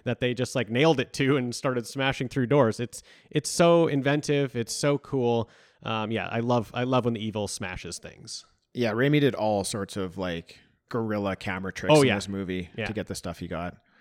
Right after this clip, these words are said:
Speaker 2: It looks great. Uh, the evil smashed Ash, like, way high up in a tree, and then he went flying all the way down to the ground, face first into a puddle.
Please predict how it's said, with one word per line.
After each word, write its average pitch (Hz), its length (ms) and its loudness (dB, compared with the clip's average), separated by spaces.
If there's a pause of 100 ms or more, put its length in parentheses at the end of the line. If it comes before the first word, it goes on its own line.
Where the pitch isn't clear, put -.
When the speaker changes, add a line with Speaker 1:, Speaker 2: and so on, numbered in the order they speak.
(120)
Speaker 2:
It 120 80 -2
looks 120 220 -2
great. 90 320 -6 (840)
Uh, 117 200 0
the 127 160 -2
evil 196 300 6
smashed 160 720 0
Ash, 135 420 6
like, 117 260 -2
way 156 420 6
high 127 280 4
up 120 120 2
in 120 100 0
a 101 60 -2
tree, 95 520 -4
and 110 140 -6
then 117 120 -2
he 120 120 -2
went 113 200 -2
flying 117 580 0
all 123 200 2
the 127 80 0
way 120 80 2
down 110 200 -2
to 104 60 -4
the 104 60 -4
ground, 95 400 -2
face 117 280 0
first 113 300 -4
into 98 180 -4
a 90 40 -6
puddle. 95 600 -4